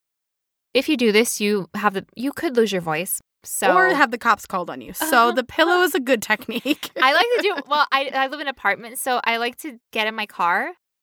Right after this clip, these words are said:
Speaker 1: and
Speaker 2: There you
Speaker 1: when
Speaker 2: go.
Speaker 1: I'm driving, I will just scream. I mean, a
Speaker 2: <laughs>
Speaker 1: p-, really hardcore scream at the top of my lungs. And,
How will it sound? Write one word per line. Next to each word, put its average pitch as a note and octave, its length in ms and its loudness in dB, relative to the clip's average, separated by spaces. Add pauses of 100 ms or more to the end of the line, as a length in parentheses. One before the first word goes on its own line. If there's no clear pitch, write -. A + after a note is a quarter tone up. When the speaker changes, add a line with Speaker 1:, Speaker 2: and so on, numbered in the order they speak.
(120)
Speaker 1:
and G#3+ 540 -2
Speaker 2:
There A3+ 180 2
you G#3 180 0
Speaker 1:
when G#3+ 120 2
Speaker 2:
go. G3 60 4
Speaker 1:
I'm G3 220 -2
driving, C4 600 0 (380)
I G3 160 0
will F#3+ 160 -2
just F3+ 460 -2 (460)
scream. - 840 -4 (420)
I B3+ 100 2
mean, A3+ 280 -2 (240)
a D4+ 100 -4
Speaker 2:
<laughs> - 0 -
Speaker 1:
p-, - 140 -10 (120)
really A3 440 0
hardcore F#3 580 0
scream F#3 380 -6
at F#3 100 -2
the - 120 -6
top - 580 -4
of F#3 160 -6
my D#3 220 -10
lungs. D#3+ 840 -4 (800)
And, F#3+ 600 2